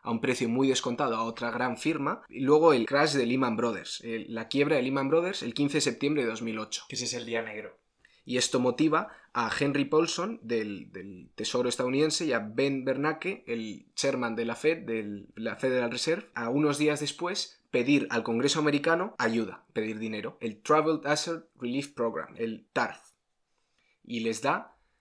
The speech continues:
Speaker 1: o piden, setecientos mil millones de dólares.
Speaker 2: Setecientos mil millones de dólares es, eh,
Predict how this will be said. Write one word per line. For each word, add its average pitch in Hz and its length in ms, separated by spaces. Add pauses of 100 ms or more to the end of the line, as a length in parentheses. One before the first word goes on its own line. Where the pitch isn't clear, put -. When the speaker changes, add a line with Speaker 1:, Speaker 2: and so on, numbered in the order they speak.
(160)
Speaker 1:
o 117 260
piden, 170 460 (340)
setecientos 120 640
mil 160 220
millones 123 420
de 110 180
dólares. 104 680
Speaker 2:
Setecientos 151 520
mil 214 300
millones 185 380
de 175 60
dólares 170 520
es, 156 380
eh, 127 480